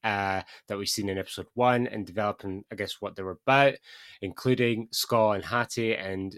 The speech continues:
um, their, um, what's interesting I was gonna ask is,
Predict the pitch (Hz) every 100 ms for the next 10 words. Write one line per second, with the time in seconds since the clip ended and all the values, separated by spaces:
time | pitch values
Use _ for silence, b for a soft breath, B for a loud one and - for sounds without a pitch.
0 | - 101 92 92 92 - _ _ _ _
1 | - 113 113 104 95 - _ _ _ 120
2 | 113 113 - 147 165 180 175 147 139 117
3 | 113 123 113 - 113 101